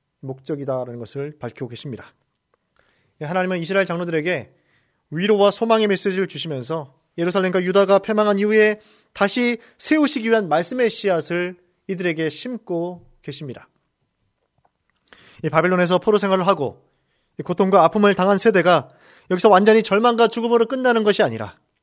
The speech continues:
하나님의 계획과 섭리 가운데 이들이 말씀을 새롭게 받고 장차 회복의 도구로 쓰이는 자들이 될 것을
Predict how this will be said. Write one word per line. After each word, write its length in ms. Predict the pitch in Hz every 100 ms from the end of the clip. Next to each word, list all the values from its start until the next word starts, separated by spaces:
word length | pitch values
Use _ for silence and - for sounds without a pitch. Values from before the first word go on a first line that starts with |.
| _ _ _
하나님의 340 | - 175 160 156
계획과 460 | 151 165 165 165
섭리 280 | 156 165 165
가운데 540 | 156 156 151 160 160 160 _ _ -
이들이 200 | 180 196
말씀을 600 | 151 165 240 233 226 220
새롭게 400 | - 285 277 262
받고 520 | 135 139 - 117 - _ _ _ _ _
장차 380 | - 185 196 185
회복의 340 | 170 247 247 233
도구로 300 | 208 214 220
쓰이는 340 | 247 220 220
자들이 260 | 202 190 196
될 140 | 180
것을 400 | 170 151 208 -